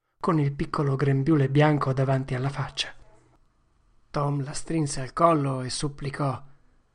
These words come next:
Dai, Becky, è tutto fatto, tutto finito, meno il bacio. Non aver paura di questa cosa, non è niente.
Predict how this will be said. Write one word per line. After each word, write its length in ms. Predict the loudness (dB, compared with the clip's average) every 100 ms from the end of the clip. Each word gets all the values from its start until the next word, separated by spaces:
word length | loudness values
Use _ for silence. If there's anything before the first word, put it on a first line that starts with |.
| _ _ _
Dai, 400 | 0 0 0 -4
Becky, 400 | -6 -6 -6 -8
è 60 | -6
tutto 280 | -8 -6 -8
fatto, 640 | -4 -4 -6 -10 -12 -14 -20 -20 -20 -12
tutto 240 | -10 -10
finito, 460 | -8 -6 -4 -4 -6
meno 240 | -6 -6
il 120 | -6 -4
bacio. 500 | -6 -6 -8 -10 -14 _ _ _ _ _ _ -2
Non 180 | 0 0
aver 340 | -2 -4 -4
paura 400 | -4 -2 -2 -4
di 100 | -8
questa 340 | -10 -10 -8
cosa, 360 | -8 -6 -6 -6
non 220 | -6 -6
è 80 | -6
niente. 640 | -6 -6 -4 -6 -8 -16